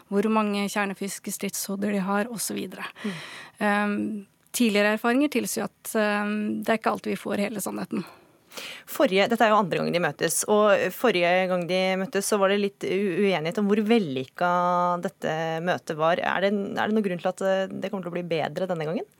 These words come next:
Speaker 1: Det var jo egentlig ikke så mye å være uenig om. Det var jo ikke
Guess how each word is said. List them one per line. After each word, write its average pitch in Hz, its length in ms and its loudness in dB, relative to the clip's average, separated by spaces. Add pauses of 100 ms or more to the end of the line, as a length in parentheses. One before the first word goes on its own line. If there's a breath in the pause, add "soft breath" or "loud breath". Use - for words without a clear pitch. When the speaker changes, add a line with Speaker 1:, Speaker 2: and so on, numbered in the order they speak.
(1160 loud breath)
Speaker 1:
Det 220 220 0
var 196 180 4
jo 233 60 6
egentlig 233 240 6
ikke 220 80 -2
så 233 80 4
mye 208 160 4
å - 20 0
være 202 220 2
uenig 208 300 2
om. 240 80 6
Det 214 100 4
var 202 160 -2
jo 247 140 4
ikke 254 100 0